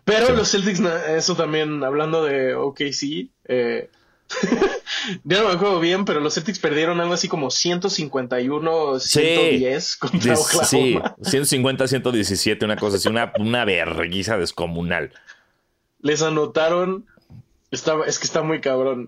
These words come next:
Speaker 1: treinta y cuatro, cuarenta, cuarenta y ocho en el tercer cuarto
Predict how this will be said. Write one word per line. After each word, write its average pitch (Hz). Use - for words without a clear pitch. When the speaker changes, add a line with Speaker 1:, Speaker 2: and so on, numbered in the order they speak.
Speaker 1:
treinta 151
y 135
cuatro, 196
cuarenta, 165
cuarenta 156
y 156
ocho 202
en 233
el 180
tercer 156
cuarto 170